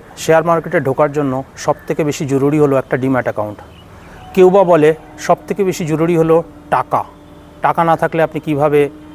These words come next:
ইনভেস্টমেন্ট বা ট্রেডিং করবেন। আবার কেউ বলে যে না, শেয়ার মার্কেটে ঢোকার জন্য সবথেকে জরুরি হচ্ছে নলেজ। কিন্তু আমার মতে এই সমস্ত কিছুর ঊর্ধ্বে যেটা দরকার সেটা হলো আপনার মাইন্ডসেট, আপনার মানসিকতা।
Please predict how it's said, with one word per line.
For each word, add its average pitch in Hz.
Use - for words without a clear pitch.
ইনভেস্টমেন্ট 147
বা 139
ট্রেডিং 135
করবেন। 113
আবার 165
কেউ 180
বলে 143
যে 151
না, 131
শেয়ার 147
মার্কেটে 143
ঢোকার 127
জন্য 131
সবথেকে 165
জরুরি 139
হচ্ছে 131
নলেজ। 127
কিন্তু 170
আমার 156
মতে 147
এই 165
সমস্ত 180
কিছুর 190
ঊর্ধ্বে 147
যেটা 143
দরকার 135
সেটা 147
হলো 139
আপনার 135
মাইন্ডসেট, 120
আপনার 147
মানসিকতা। 135